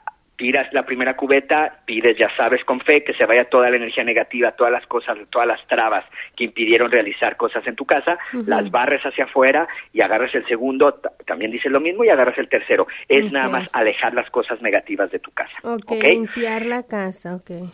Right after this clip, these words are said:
Speaker 1: Así es. La otra es, mucha gente, y yo lo hago, es prender lo que viene siendo salvia seca, palo
Speaker 2: Ujú.
Speaker 1: santo y cáscaras de ajo.
Speaker 2: Sa-, ¿el ajo también?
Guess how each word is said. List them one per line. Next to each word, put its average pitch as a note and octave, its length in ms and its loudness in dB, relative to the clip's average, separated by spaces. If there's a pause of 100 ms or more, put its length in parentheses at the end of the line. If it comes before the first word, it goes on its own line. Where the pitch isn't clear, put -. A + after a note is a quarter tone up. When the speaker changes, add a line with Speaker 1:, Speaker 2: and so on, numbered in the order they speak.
(120)
Speaker 1:
Así B2 360 0
es. D#2 120 0 (320)
La C#3+ 200 6
otra F#3+ 360 6
es, E3+ 220 6 (100)
mucha D#3+ 480 2
gente, D#3 540 2
y A#2 300 -4
yo C3 120 6
lo C#3+ 160 6
hago, C3 400 2
es B2 200 4 (220)
prender C3 600 2 (220)
lo B2 120 2
que B2 100 0
viene A#2+ 220 0
siendo A2+ 280 -2
salvia C#3 500 2
seca, - 360 -2 (280)
palo C3 240 0
Speaker 2:
Ujú. G#2+ 80 -8
Speaker 1:
santo C#3+ 520 0
y A2+ 100 -14
cáscaras G#2+ 460 -2
de F2 100 0
ajo. - 280 -8 (420)
Speaker 2:
Sa-, A#3+ 360 -10
¿el A#3+ 320 2
ajo C4 280 4
también? D4+ 380 2